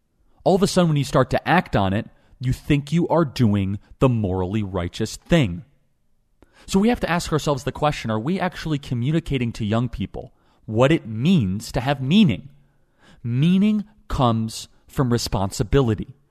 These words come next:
Jordan Peterson wrote an entire book on this, The Twelve Rules for Life. Meaning does not come from raising your fist in the air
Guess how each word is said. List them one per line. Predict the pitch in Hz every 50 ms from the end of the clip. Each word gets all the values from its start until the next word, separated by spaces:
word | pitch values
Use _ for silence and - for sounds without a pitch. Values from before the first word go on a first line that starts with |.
| _ -
Jordan | - 135 127 131 131 127 120
Peterson | - - 165 151 135 123 - - 113
wrote | 104 113 120 120
an | 120 123
entire | 123 - - - 139 147 143 135
book | 113 101 - 160 - - -
on | 104 92 90
this, | 87 87 - - - - _ _ _ _ _ _ _ _ _ _ _ _
The | - -
Twelve | - - 131 127 120 123 110 107
Rules | 104 98 92 92 -
for | - - 110
Life. | 110 120 127 104 90 - - - - _ _ _ _ _ _ _ _ _ _ _
Meaning | 120 127 147 180 208 202 160 127 127 113
does | - 131 - 127
not | 123 131 147 170 - - -
come | - 156 160 127 107
from | 104 - - 123 110 104
raising | 101 120 139 165 139 151 160 151
your | 147 131
fist | - - 160 151 - -
in | 139 120 104
the | 95 92 90
air | 87 90 98 107